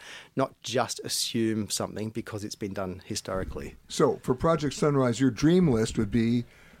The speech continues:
Speaker 2: Sydney, New York.
Speaker 1: That's
Speaker 2: S-,
Speaker 1: right.
Speaker 2: Sydney, London.
Speaker 1: Yep.
Speaker 2: Anywhere else?
Speaker 1: Uh, well, I mean, flights of that duration. So
Speaker 2: Yeah.
Speaker 1: it's really the ability to fly from the east coast of Australia or any point in Australia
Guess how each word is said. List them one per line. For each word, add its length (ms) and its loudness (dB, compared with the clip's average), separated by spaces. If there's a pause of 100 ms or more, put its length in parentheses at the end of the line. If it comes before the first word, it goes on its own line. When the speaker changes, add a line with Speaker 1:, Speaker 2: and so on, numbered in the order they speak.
(160)
Speaker 2:
Sydney, 400 4
New 120 4
York. 440 2 (960)
Speaker 1:
That's 180 -4
Speaker 2:
S-, 60 -6
Speaker 1:
right. 280 -2
Speaker 2:
Sydney, 300 4
London. 560 4
Speaker 1:
Yep. 200 -4 (420)
Speaker 2:
Anywhere 300 2
else? 220 -8 (240)
Speaker 1:
Uh, 280 4
well, 180 6
I 60 6
mean, 240 2
flights 360 4
of 140 0
that 160 0
duration. 640 -4
So 140 0
Speaker 2:
Yeah. 40 4
Speaker 1:
it's 160 -2
really 240 6
the 280 -2
ability 380 0
to 80 -6
fly 440 -2 (220)
from 760 2
the 80 0
east 240 2
coast 320 -4
of 60 -10
Australia 380 -6
or 140 4
any 140 6
point 260 -2
in 80 -8
Australia 480 -6